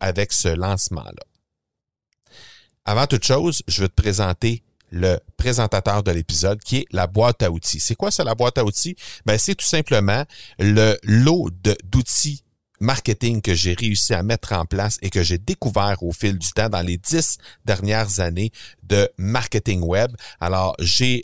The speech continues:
euh, ramassé des outils qui me font sauver du temps, qui me font sauver de l'argent, et je les ai mis disponibles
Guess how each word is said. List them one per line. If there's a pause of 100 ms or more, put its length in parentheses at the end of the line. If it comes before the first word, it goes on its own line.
euh,
ramassé (260)
des
outils
qui
me
font
sauver
du
temps,
qui
me
font
sauver
de
l'argent, (320)
et
je
les
ai
mis
disponibles